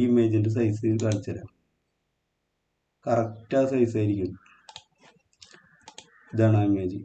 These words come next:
ഇവിടെ നമ്മൾ മൗസ് ഓവർ വയ്ക്കുമ്പോ കാണാം. കണ്ട അറുന്നൂറ്റി പന്ത്രണ്ട്. അങ്ങനെ അതേ സൈസിലുള്ള ഇമേജ് നമുക്ക് ഇവിടെ അത് ക്രിയേറ്റ് ആവും.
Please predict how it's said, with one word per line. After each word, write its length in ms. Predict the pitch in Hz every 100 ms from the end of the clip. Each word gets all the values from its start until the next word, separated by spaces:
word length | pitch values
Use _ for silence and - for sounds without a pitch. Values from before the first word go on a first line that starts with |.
| -
ഇവിടെ 240 | 117 110 117
നമ്മൾ 240 | 120 113
മൗസ് 300 | 113 113 107
ഓവർ 160 | 104 101
വയ്ക്കുമ്പോ 340 | 101 104 101
കാണാം. 240 | 98 92 90
കണ്ട 200 | 104 101
അറുന്നൂറ്റി 500 | 104 107 104 101 107
പന്ത്രണ്ട്. 460 | - 107 95 95 95 104 _ _ _ _ _ _ - - _ _ _ _ _ - - _ _ _ _ _
അങ്ങനെ 380 | 107 107 107 113 113 -
അതേ 300 | 127 123 139
സൈസിലുള്ള 500 | 143 151 131 123 123
ഇമേജ് 400 | 123 120 113 110 113 117 -
നമുക്ക് 560 | 113 113 107 110 117 113 120 _ _ _ _ - -
ഇവിടെ 360 | - 117 117 120 - - -
അത് 200 | 113 113 113
ക്രിയേറ്റ് 380 | - 123 110 101
ആവും. 140 | 90